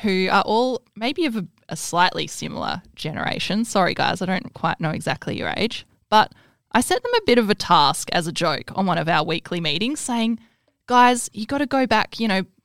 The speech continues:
t-, at the end of the day and compliment, compliment one of your male friends on something."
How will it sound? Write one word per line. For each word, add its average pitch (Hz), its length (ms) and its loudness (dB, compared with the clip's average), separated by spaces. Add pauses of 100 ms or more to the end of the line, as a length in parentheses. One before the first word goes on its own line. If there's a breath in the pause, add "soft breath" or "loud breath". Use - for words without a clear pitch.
(140)
t-, - 140 -12
at 196 120 -2
the 208 100 0
end 247 120 4
of 247 60 0
the 226 80 4
day 175 400 2 (400)
and 185 300 0
compliment, 277 580 0 (160)
compliment 302 500 2
one 208 140 4
of 202 140 -2
your 175 200 2
male 190 320 4
friends - 540 -4
on 165 140 -4
something." - 420 -4